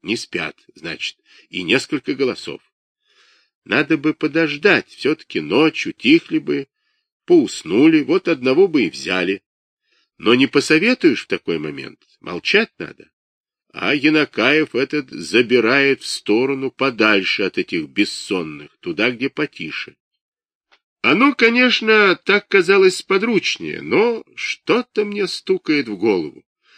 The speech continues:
Плохо делаем, не надо в сторону, подождать лучше. Поползли.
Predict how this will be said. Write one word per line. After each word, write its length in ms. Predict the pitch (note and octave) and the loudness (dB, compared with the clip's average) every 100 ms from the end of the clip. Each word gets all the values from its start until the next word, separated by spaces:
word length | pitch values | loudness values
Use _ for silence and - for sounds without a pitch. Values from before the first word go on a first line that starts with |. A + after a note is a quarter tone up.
| _ _ | _ _
Плохо 580 | - B2+ E3+ F#3+ - F3 | -4 2 2 2 0 -4
делаем, 640 | D3+ D#3+ E3+ C#3 A2 E2+ F2+ | 0 2 2 2 0 0 2
не 120 | D3+ | 2
надо 400 | D3+ E3 D#3+ D#3+ | 4 2 2 0
в 60 | |
сторону, 600 | - - E3 D3+ G#2 E2 - | -2 2 4 6 2 -4 -2
подождать 760 | C#3+ D#3 E3+ D3+ D#3 F#3 - | -2 0 -2 -2 -2 -4 -2
лучше. 520 | C#3 G2 - - - _ _ _ _ _ _ _ | -6 -4 -6 -8 -12 _ _ _ _ _ _ _
Поползли. 720 | G#2+ G#2+ E3 C3+ D#2+ C#2 | -6 2 2 2 -4 -10